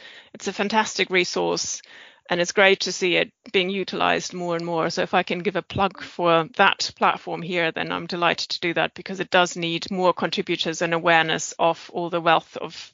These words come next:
near misses and unfortunately also significant incidents that the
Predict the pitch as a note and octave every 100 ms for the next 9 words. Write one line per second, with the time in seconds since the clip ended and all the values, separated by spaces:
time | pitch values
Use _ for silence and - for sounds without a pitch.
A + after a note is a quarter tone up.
0 | - G3+ F#3+ F3+ F#3+ F3+ - - F3 F3
1 | - - _ - F3+ F#3 - E3+ - F3
2 | - E3+ E3 - F#3 - F#3+ F3 F3 -
3 | D#3+ D#3+ D#3 - E3+ - - - - F3+
4 | E3+